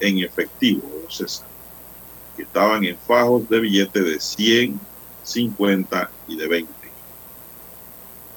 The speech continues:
A los implicados, en este caso un hombre y una mujer, también les decomisaron un vehículo tipo taxi y un automóvil sedán color blanco, los cuales eran utilizados por los retenidos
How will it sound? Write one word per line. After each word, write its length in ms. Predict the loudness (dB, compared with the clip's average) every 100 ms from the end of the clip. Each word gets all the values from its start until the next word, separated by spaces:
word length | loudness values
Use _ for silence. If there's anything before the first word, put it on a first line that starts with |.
| -20 -18 -2
A 80 | 2
los 160 | 4
implicados, 640 | 4 2 2 2 6 8 6
en 80 |
este 200 | 6 2
caso 420 | 2 4 2 4 2
un 80 |
hombre 240 | 4 4 2
y 20 |
una 160 | 2 2
mujer, 400 | 2 2 0 2
también 380 | 0 2 4
les 120 | 4 2
decomisaron 640 | 0 -2 -4 0 0 2
un 160 | 0 4
vehículo 420 | 4 2 2 0
tipo 380 | 0 -2 -2 0
taxi 400 | 0 0 -2 -6 -12 -18 -20 -20 -20 -20 -20 -4
y 40 | 0
un 100 | 2
automóvil 580 | 2 2 2 2 2
sedán 400 | 2 0 2 0
color 320 | 2 2 4 4
blanco, 400 | 2 0 0 -2
los 100 | 0
cuales 420 | 0 2 4 4
eran 200 | 4 2
utilizados 720 | -2 -4 -4 -2 2 2 2
por 340 | 2 2 2
los 160 | 4 2
retenidos 500 | 2 0 0 2 2